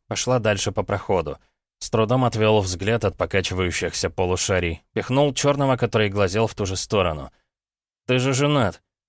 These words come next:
«Ты тоже. А за случайно бьют отчаянно». Я представил, что бы со мной случилось за такой невольный харассмент в будущем. Скандал, снятие с самолёта.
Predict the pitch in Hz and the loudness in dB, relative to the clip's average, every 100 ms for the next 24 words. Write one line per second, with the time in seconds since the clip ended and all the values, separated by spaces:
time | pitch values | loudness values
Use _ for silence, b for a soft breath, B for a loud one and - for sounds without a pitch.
0 | _ _ _ 76 90 98 98 92 80 - | _ _ _ -8 -4 0 2 2 -2 -12
1 | - 87 82 - 87 - 95 107 104 85 | -12 -8 -4 -4 -4 0 0 2 0 -2
2 | 95 98 90 - 85 80 78 62 - - | -4 -4 -4 -4 -2 -2 -4 -8 -18 -20
3 | _ _ _ _ _ - 95 117 127 127 | _ _ _ _ _ -6 -2 0 0 -2
4 | - 147 143 127 - 123 113 117 113 101 | -2 2 2 2 0 0 2 2 0 2
5 | 110 101 127 123 104 98 98 104 101 98 | 0 0 2 2 2 -2 0 0 0 0
6 | 104 98 95 101 95 92 107 95 90 87 | 0 0 0 2 2 2 0 -2 -4 -6
7 | 104 98 87 90 82 b b b - - | -4 -2 -4 -6 -8 b b b -10 -4
8 | 104 90 87 104 104 - 90 82 85 85 | -2 0 0 0 0 -4 -6 -4 -2 0
9 | - 90 87 90 90 78 | 0 0 0 0 -2 -6